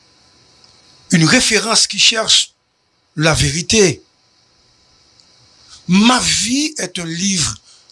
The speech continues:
ouvert. Mon engagement pour mon pays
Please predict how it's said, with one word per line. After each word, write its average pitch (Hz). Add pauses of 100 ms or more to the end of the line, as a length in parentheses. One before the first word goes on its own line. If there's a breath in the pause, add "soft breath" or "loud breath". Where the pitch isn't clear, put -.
(160)
ouvert. - (1400)
Mon 143
engagement 190
pour 180
mon 190
pays 196